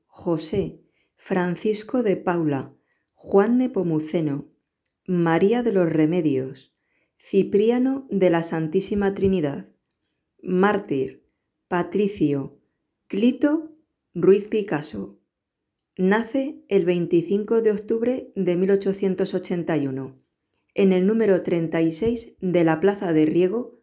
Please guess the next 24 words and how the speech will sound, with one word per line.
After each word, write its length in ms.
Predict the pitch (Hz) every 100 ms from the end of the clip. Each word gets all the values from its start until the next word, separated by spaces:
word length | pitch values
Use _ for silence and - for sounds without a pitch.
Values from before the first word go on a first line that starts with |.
| _
de 180 | - 175
la 140 | 160
ciudad 300 | 160 160 170
de 100 | 180
Málaga, 560 | 160 131 135 135 - _ _ _ -
al 220 | 170 156
sur 220 | - 185
de 100 | 165
España. 520 | 156 156 143 139 139 - _ _ _ _ _ _ _ _ _ _ _ -
Su 280 | - 196 196
padre, 480 | 214 240 277 302 - _ _ _
José 600 | _ - 180 170 196 190 190
Ruiz 340 | 170 170 170
Blasco, 680 | 180 160 165 165 - 226 - _ _ _ _ _
hijo 340 | - 220 214 185
de 100 | 175
un 120 | 160
comerciante, 960 | 160 151 147 151 165 165 175 196 202 - _ _ _ _
es 180 | 202 202
profesor 640 | - 226 226 208 196 156
de 140 | 147 143
dibujo 580 | 147 165 180 226 233 -
y 120 | 160
pintura 680 | 151 143 139 190 208 214